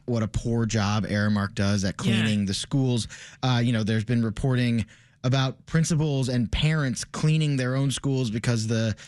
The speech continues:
Speaker 1: janit-, you know, because the,
Speaker 2: Parents.
Speaker 1: the job, yeah, people stepping up 'cause they don't want a disgusting and filthy, filthy school. So, uh, the Board of Ed, uh, is getting rid of that contract, sort of undoing privatization that happened about, about, you know, about ten years ago.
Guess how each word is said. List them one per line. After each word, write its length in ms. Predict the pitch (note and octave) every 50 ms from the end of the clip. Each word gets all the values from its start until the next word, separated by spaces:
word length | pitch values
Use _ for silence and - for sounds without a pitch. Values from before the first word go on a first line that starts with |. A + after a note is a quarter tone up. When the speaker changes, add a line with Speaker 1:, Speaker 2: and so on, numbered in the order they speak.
| - - _ _ _
Speaker 1:
janit-, 360 | - C#3+ C#3+ C#3+ C#3+ C#3+ B2+ - - C3+ A#2 -
you 120 | C#3+ C3+
know, 80 | B2 A2
because 280 | G#2+ A2 - - C#3
the, 40 | -
Speaker 2:
Parents. 320 | - D#3 D#3+ D3+ - - -
Speaker 1:
the 80 | C#3+
job, 380 | B2 D3 D3 C#3 D#3 D#3+ C#3 C3
yeah, 200 | E3+ G3+ D#3+ - - - B2+ C#3+ C#3+ A#2+ C3 B2+
people 240 | F3+ F#3+ F3+ F#3+ F3+
stepping 300 | - G#3 G3 F3+ G3 G3+
up 140 | G3 F3+
'cause 80 | F3 D3+
they 80 | D3 D3
don't 100 | D3+ D3+
want 160 | D#3 D#3 D3
a 60 | C#3+
disgusting 640 | B2+ C3+ C3 - - D3+ C#3+ - - C#3+ C3 C3
and 100 | B2+ B2
filthy, 500 | A#2+ - C3+ C3+ - C#3 B2+ B2 A#2+ A2+ - -
filthy 280 | - D3 C#3 B2 C3+ A#2+
school. 420 | - - D#3 D3+ D3 C#3 C3 - - - - - - -
So, 380 | - - - F#3+ F3+ E3+ E3+ E3+ -
uh, 200 | D#3 D3+ D3 C#3+
the 80 | C#3+ C#3+
Board 180 | D3 D#3+ D#3
of 80 | D#3 D3
Ed, 280 | D#3 E3 E3 D#3+ D#3 - - -
uh, 380 | C#3+ C#3 C3+ C3+ C3 C3 B2+ A2 - _
is 300 | C#3 C#3+ C#3 C3 A#2 A#2+ - - _ _ _
getting 200 | D#3+ D#3+ E3 E3
rid 80 | D#3+ E3
of 60 | E3
that 100 | D#3+ C#3+ -
contract, 520 | - E3+ D#3+ E3+ D#3+ - E3+ D#3+ D#3+ -
sort 180 | - D#3+ C#3+ C3
of 160 | B2+ A#2+ A2 - - - _ _ _
undoing 720 | - D3 D#3+ E3+ E3+ D#3 C3 D3+ D3 D3 D#3 D#3+ D#3+ D#3+
privatization 720 | C#3 D3+ C#3+ C3+ C3 B2+ B2+ A#2 A2+ B2+ B2+ C3+ - D3+ C#3+
that 100 | C3 A#2
happened 360 | A#2 A#2 A#2+ B2 - C#3 C3
about, 240 | A#2+ A#2 A2+ G#2+ -
about, 320 | A#2 G#2+ A2+ A2 G#2+ - A2+
you 80 | A2+
know, 80 | G2+ G2+
about 180 | F#2 G#2+ G2+
ten 220 | - - C3 A#2+ A#2+
years 240 | B2 C3+ D3 B2+ C#3
ago. 260 | B2+ C3+ B2 A#2+